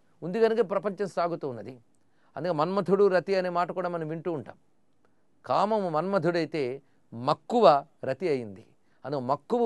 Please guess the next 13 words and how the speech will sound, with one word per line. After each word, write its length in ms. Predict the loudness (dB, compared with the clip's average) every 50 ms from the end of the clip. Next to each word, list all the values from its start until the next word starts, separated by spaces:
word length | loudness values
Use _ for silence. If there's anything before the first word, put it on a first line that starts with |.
| 0 0
ఉంటేనే 320 | 0 2 2 2 2 2 -2 0 2
కోరిక 340 | 2 4 4 2 0 -2 -4 0 2
బలం 200 | 0 0 2 0
ఎక్కువ. 380 | -4 -6 -4 -2 0 2 0 0 -2 _ _ _ -2
రతీదేవి 520 | -2 -2 -2 -2 -2 0 2 2 2 2 2
సాయంతోనే 560 | 2 2 2 2 0 -2 -4 -4 -2 -2 -2 -2
మన్మథుడికి 380 | -4 -2 0 0 -2 -2 -2 -2
బలం 220 | -2 -2 -2 -4
ఎక్కువ 240 | -4 -6 -4 -2 -2 0 0
అని 140 | -2 -4 -8 -10 -12 _ _ _ _ _ -4
దీని 180 | -2 -2 -2 -2 -2
చక్కటి 360 | -4 -4 0 0 0 0 2 2
దేవతా 360 | 4 4 4 4 6 6